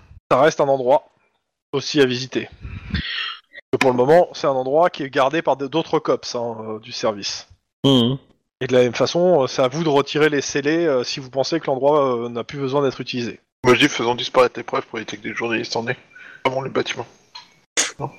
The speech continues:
Speaker 1: Euh, y a sûrement des journalistes d'ailleurs qui demandent l'accès, euh, <laughs> à la scène de crime sous, euh, contrôle d'un officier.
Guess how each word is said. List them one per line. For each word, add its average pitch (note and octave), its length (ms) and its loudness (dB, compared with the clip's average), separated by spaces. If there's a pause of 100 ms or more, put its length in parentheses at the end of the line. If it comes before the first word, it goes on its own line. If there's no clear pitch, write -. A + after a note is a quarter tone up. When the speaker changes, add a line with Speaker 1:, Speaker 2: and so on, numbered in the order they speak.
(640)
Speaker 1:
Euh, D3 180 8
y D#3+ 60 2
a - 40 2
sûrement B3 260 2
des A#3 120 0
journalistes G3+ 400 0
d'ailleurs F#3 260 2
qui F3 140 -10
demandent D#3 340 -2
l'accès, D#3 340 -2
euh, B2 960 2 (280)
<laughs> A3 260 -6
à D#3 80 4
la D3 80 6
scène E3 240 -2
de D#3 100 -2
crime F#3+ 300 -2
sous, C#3+ 420 -4
euh, B2 240 4
contrôle D3 360 -2
d'un C3+ 120 2
officier. C3+ 440 -4